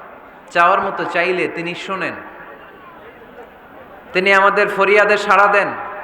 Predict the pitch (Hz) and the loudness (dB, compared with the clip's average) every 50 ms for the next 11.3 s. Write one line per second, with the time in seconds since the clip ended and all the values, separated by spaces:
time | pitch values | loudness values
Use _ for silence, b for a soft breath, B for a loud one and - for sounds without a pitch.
0 | - - - - - - - - - - - - - - - - 135 165 175 190 | -14 -16 -16 -18 -20 -20 -20 -20 -20 -20 -20 -20 -20 -20 -20 -8 -2 2 4 4
1 | 196 202 196 - 190 196 196 202 - 196 190 190 175 - 202 196 - - 185 160 | 4 4 2 0 -2 -2 -2 -4 -4 -4 -4 -4 -4 -2 -2 -2 -2 -4 -4 -4
2 | 139 - - - - - - - - - - - - 202 202 196 196 196 196 196 | -4 -6 -8 -12 -14 -16 -16 -16 -16 -16 -12 -6 -2 0 2 2 4 2 2 2
3 | 196 190 185 - - - - 180 165 147 135 127 113 - - - - - - - | 0 0 0 0 0 0 2 4 4 4 2 0 -4 -6 -8 -10 -10 -12 -12 -12
4 | - - - - - - - - - - - - - - - - - - - - | -14 -16 -16 -18 -18 -18 -20 -20 -20 -20 -20 -20 -20 -20 -18 -18 -18 -18 -18 -16
5 | - - 135 156 170 185 185 180 - 196 185 - 160 180 170 156 - 180 160 151 | -12 -8 -4 -2 0 0 0 0 0 -2 -2 0 0 -2 -2 -2 0 0 0 0
6 | 139 127 107 95 - - - - - - - - - - - - - - - - | 0 -4 -4 -4 -6 -10 -12 -14 -14 -16 -16 -16 -16 -18 -18 -18 -20 -20 -20 -20
7 | - - - - 415 415 403 - - - 480 466 - 453 453 - - - - - | -20 -20 -20 -20 -20 -20 -18 -18 -18 -18 -18 -16 -16 -16 -18 -18 -18 -18 -16 -12
8 | - - 175 175 175 175 196 190 185 180 185 - 185 175 170 - - 185 175 147 | -4 2 2 2 4 4 4 4 4 4 4 4 4 4 4 4 2 0 0 -2
9 | 120 - - - - - - - - - - - - - 139 156 160 170 175 175 | -4 -6 -8 -10 -10 -12 -12 -14 -14 -16 -16 -16 -8 -2 0 0 0 2 0 -2
10 | 165 - - 175 175 180 165 - 160 175 160 160 175 175 165 156 175 175 - 190 | -2 -2 -2 -2 0 -2 -2 -2 -6 -6 -4 -2 -2 -2 0 0 0 0 2 2
11 | 175 156 139 - 147 123 | 2 2 0 -2 -4 -8